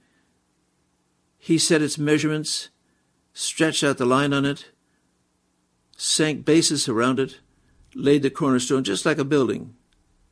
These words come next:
point by point, step by step, stage by stage. And what happened when all this was happening, according to Genesis chapter one?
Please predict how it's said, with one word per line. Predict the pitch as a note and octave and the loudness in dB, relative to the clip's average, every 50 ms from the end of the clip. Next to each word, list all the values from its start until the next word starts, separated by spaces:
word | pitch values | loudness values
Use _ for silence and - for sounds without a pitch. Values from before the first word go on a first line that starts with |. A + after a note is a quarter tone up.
| _ _ _ _ _ _ _ _ _ _ _ _ _ | _ _ _ _ _ _ _ _ _ _ _ _ _
point | - E3+ E3 E3+ D#3+ - | -2 -2 0 0 -2 -2
by | - B2 | -2 -4
point, | A#2 - - C#3 C3 C3 C3 C3 - _ _ _ _ _ | -4 -2 -4 -2 -2 -2 -2 -4 -10 _ _ _ _ _
step | _ - - - - - E3 E3 E3 - | _ -12 -10 -10 -2 0 0 0 0 0
by | D3 B2+ B2 | -2 -2 -2
step, | B2+ - - B2+ A#2 - - - _ _ _ _ _ _ _ _ _ _ | -2 -4 -4 -4 -4 -4 -6 -14 _ _ _ _ _ _ _ _ _ _
stage | - - - - - C#3 C#3+ C3+ B2 | -10 -10 -4 0 2 2 2 2 0
by | A#2 A#2+ A2+ | -2 -2 -2
stage. | A2 - - A#2 G#2+ F#2 F2+ - - - - _ _ _ _ _ _ _ _ _ _ _ _ _ _ _ | -2 -2 -4 -2 -2 -2 -4 -6 -12 -18 -20 _ _ _ _ _ _ _ _ _ _ _ _ _ _ _
And | - B2 C3 B2+ | -4 -4 -2 0
what | E3 E3+ F#3 | 0 0 2
happened | F#3 F#3 F3 - D3+ C#3+ | 0 0 0 0 -2 0
when | C3+ B2 | 0 0
all | G#2+ B2 D3 D#3+ E3 E3 | 2 2 2 4 4 2
this | D#3+ D3 D#3+ | 0 0 -2
was | C#3 B2+ | -2 0
happening, | D#3+ C#3+ C#3+ - C3 A2 G2+ | 0 0 0 -2 -2 -4 -4
according | F#2 - - D3+ C#3 C3+ B2+ | -6 -6 -4 -4 -4 -4 -2
to | A#2 A#2+ | -4 -4
Genesis | G2 G#2+ B2+ B2+ B2+ A#2 - G#2 - | -2 0 0 0 0 -2 -2 -6 -8
chapter | - - B2+ A2+ - - G#2 | -6 -4 -4 -4 -4 -4 -6
one? | G2 G2 G2 D#2+ B1+ - - | -4 -4 -4 -6 -8 -12 -14